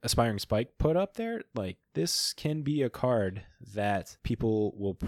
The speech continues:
probably be picking up a lot more of. 'Cause if I'm not, yeah, he went, uh, first place in a league with eighteen points and stuff, running this Grixis control deck. Yeah, Grixis control deck.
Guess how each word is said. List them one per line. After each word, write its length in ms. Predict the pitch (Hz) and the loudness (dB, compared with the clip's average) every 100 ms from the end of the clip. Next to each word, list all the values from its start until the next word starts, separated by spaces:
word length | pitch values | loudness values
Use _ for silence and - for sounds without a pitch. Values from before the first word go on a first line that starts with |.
| - - - | -4 -6 -10
probably 800 | 82 85 110 151 147 151 147 143 | -6 -2 -2 -2 -4 -4 -2 -4
be 120 | 135 | -4
picking 300 | - 120 117 | -2 -2 0
up 140 | 104 | -2
a 40 | 101 | -2
lot 220 | 95 - | -2 -4
more 220 | 90 58 | -8 -10
of. 80 | 55 - - | -14 -20 -4
'Cause 180 | 104 95 | -2 0
if 80 | |
I'm 120 | 98 104 | 0 0
not, 180 | 113 - | 0 -2
yeah, 160 | 101 98 | -4 0
he 160 | 117 | 4
went, 340 | 120 139 131 120 | 4 4 2 2
uh, 300 | 110 107 98 | 4 2 0
first 420 | - 139 135 - | 0 0 2 2
place 300 | 123 123 120 | 4 4 0
in 80 | 107 | -2
a 80 | |
league 400 | 95 98 95 90 | -4 -4 -6 -6
with 160 | 87 - | -8 -8
eighteen 380 | 101 92 98 92 | -6 -6 -6 -2
points 380 | - 90 82 - | -2 -2 -8 -10
and 120 | 82 | -6
stuff, 320 | - 80 - | -8 -8 -10
running 380 | 101 95 95 98 | -6 -2 -2 -2
this 240 | 90 85 - | -2 -2 -2
Grixis 480 | 98 87 87 - | -2 -4 -4 -6
control 400 | - 82 90 82 82 | -6 -8 -6 -6 -10
deck. 220 | - - _ | -14 -18 _
Yeah, 180 | - 113 | -8 -8
Grixis 340 | - 120 104 - | -2 -2 -2 -4
control 240 | 110 101 | -4 -4
deck. 260 | - - | -6 -14